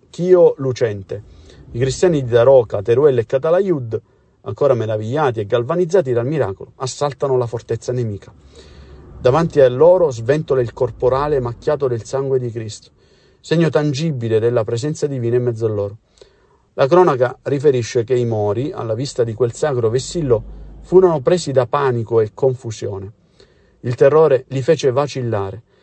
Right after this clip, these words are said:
e si dice che molti, smarriti, finirono persuno-, persino con rivolgere le armi gli uni contro gli altri.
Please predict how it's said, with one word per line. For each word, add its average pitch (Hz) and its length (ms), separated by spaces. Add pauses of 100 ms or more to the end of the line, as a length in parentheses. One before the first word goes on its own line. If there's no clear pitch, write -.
(160)
e 135 80
si 185 140
dice 165 240
che 127 140
molti, 139 580
smarriti, 120 600
finirono 147 460
persuno-, 135 480
persino 139 460
con 127 140
rivolgere 127 500
le 135 100
armi 165 280
gli 131 80
uni 185 180
contro 110 320
gli 98 80
altri. - 320